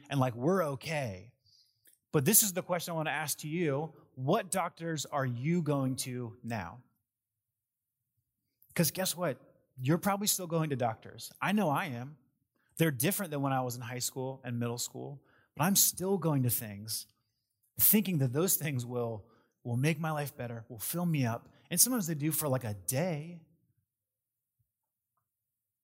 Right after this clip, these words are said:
What doctors are you going to thinking, "This will fix me"? And it doesn't. Let's keep going.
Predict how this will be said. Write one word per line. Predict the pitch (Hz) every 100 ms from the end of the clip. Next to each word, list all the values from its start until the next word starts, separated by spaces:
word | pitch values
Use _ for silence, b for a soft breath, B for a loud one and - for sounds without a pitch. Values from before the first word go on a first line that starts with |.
| _ _
What | 139 202 202
doctors | 160 165 143
are | 147
you |
going | 135 127 123
to | 110 117
thinking, | - 110 113
"This | 110 170
will | 156
fix | - 120 - -
me"? | - - _ _ _ _ _ _ _ _ _ _ _ -
And | 131
it | 127
doesn't. | 165 139 101 - _ _ _ _ _ _ _ _ _ _ _ _ _ _ _ _ _ _ _ _ _ _ _ _ _ _ _ _ _ b b b - -
Let's | 143
keep | 208
going. | 170 175 123